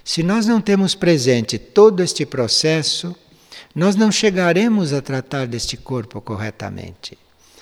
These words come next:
Nós podemos chegar, inclusive, a reprimir uma eliminação.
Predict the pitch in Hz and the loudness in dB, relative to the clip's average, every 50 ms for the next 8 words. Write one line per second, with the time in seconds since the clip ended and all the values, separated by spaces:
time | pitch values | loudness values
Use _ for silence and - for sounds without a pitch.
0 | - - - - _ - 160 175 - - 220 202 175 202 190 180 165 - - 190 | -20 -20 -20 -14 _ -2 -2 -2 0 0 0 0 2 2 0 0 -2 -2 -4 -4
1 | 160 135 135 127 123 127 165 190 180 - - 170 160 147 127 113 120 131 175 226 | -4 -2 -2 -2 -2 -2 -2 -2 -2 -2 -2 -2 -2 -2 -2 -4 -4 -2 -2 0
2 | 233 202 139 113 113 107 - - - - - _ _ - - 160 165 180 190 190 | 0 -2 -2 -4 -4 -4 -6 -8 -16 -20 -20 _ _ -12 -6 -4 -4 -4 -4 -6
3 | - - _ _ - _ _ _ - 117 117 190 240 233 233 - 180 185 175 156 | -10 -16 _ _ -20 _ _ _ -10 -4 0 0 0 0 -2 -4 -4 -2 -2 0
4 | 156 185 208 190 143 117 - - - - - - 151 151 170 180 180 175 175 175 | 0 0 0 0 -2 -4 -10 -16 -20 -20 -14 -8 -4 -2 0 0 2 2 2 0
5 | 175 175 175 175 170 160 - - - - 165 170 160 139 123 | 0 0 -2 -2 -2 -2 -2 -2 -2 -2 -2 -4 -6 -8 -10